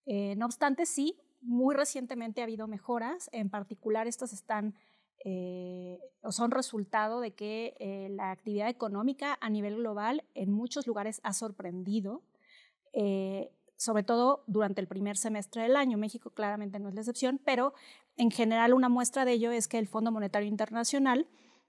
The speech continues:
que como sabemos, pues cada cuatro veces al año actualiza, eh, public-, eh, sus perspectivas económicas a nivel global, lo hizo esta semana y pues, eh, el mensaje fue, "Estamos esperando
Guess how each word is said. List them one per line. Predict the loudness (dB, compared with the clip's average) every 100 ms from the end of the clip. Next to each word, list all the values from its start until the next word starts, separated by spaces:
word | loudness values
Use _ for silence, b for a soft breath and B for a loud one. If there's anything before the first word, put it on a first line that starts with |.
| 6
que | 8 8 6 2
como | 2 2 4
sabemos, | 2 2 2 2 2 0 -2 -4
pues | -4 2
cada | 6 6 6 2 -2 b b b b 8
cuatro | 10 12 10
veces | 6 6
al | 6
año | 6 2
actualiza, | -2 -2 -2 -2 -4 -8 _ _ -6
eh, | -2 -2 -4 0
public-, | 2 2 0
eh, | -2
sus | -2 -2
perspectivas | -4 -4 2 6 6
económicas | 4 2 2 2 0 0
a |
nivel | -2 0
global, | 2 4 4 2 0 _
lo | 2 6
hizo | 8 6 2
esta | 0 -2
semana | 0 2 2 0 -6 b b b
y | 2 4 6 4 4
pues, | 4 4 0
eh, | -6 -8 -6 0
el | 2
mensaje | 4 2 2 0
fue, | 2 2 2 -2 b b b _ _ _
"Estamos | -2 4 4 4
esperando | 2 2 2 4 4 4 2